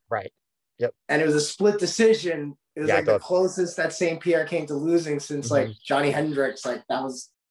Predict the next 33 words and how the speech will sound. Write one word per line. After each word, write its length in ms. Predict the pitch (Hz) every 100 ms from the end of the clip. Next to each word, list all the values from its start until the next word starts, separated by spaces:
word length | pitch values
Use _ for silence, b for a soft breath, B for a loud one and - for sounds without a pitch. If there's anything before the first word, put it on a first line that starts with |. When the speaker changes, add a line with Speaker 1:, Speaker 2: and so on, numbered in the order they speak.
| _ _ _ _ _ -
Speaker 1:
Right. 240 | 107 87
Speaker 2:
Yeah. 200 | 85 76 -
Speaker 1:
Well, 180 | 101 123 135
I, 60 |
I 40 | 131
think 180 | 127
Johnny 380 | 107 113 113 104
and 240 | 101 104 98
B 160 | 101
J 200 | 98 92
won 260 | 90 90 90
those 220 | 87 87
fights. 340 | 90 87 80 _ _ _ 110
Speaker 2:
Yeah, 300 | 120 107 101 - -
that's 300 | 147 147 160
my, 240 | 143 131 - 160
that's 240 | 165 165
my 340 | 151 131 117 - _ -
dream, 280 | 139 127 113
dream 260 | 123 117
fight. 400 | 117 120 101 - _ _ _ _
Speaker 1:
Oh, 400 | 117 120 98 85 80
um, 520 | 113 117 117 117 113 92 b b b b b _ _ -
I, 260 | - 123
I 20 |
don't 120 | 151 160
know 100 | 143
how 140 | 139
this 180 | 131 -
one 140 | 127
isn't 180 | 117 117
more 160 | 110 101
obvious, 600 | 113 110 98 92 -